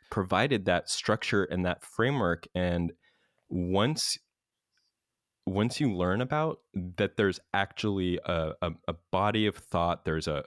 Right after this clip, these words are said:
a movement that stretches back centuries of people who have felt the same way and who've struggled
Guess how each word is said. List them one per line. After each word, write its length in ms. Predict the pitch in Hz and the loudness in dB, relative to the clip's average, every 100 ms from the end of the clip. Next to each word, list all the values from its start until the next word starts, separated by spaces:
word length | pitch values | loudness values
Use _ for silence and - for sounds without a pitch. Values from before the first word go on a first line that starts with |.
| - | -6
a 80 | 90 | -4
movement 600 | 82 92 117 123 95 82 | 0 2 2 2 0 -2
that 120 | 78 | -6
stretches 540 | - - 90 - 80 - | -6 -2 -2 -2 -4 -2
back 320 | 78 71 - | -4 -4 -6
centuries 800 | - - 107 98 - 78 73 - | -4 0 0 0 -4 -4 -4 -8
of 140 | 80 | -8
people 380 | - 92 85 78 | -6 -4 -4 -4
who 200 | 85 78 | -2 -4
have 260 | 80 80 76 - _ _ _ _ - _ _ | -2 -4 -6 -10 _ _ _ _ -20 _ _
felt 240 | 127 117 | 0 0
the 80 | - | -4
same 280 | - 95 85 | -2 -2 0
way 200 | 85 78 | 0 -2
and 120 | 78 | -2
who've 260 | 82 78 - | -4 -6 -6
struggled 540 | - - 113 101 90 | -6 0 0 2 0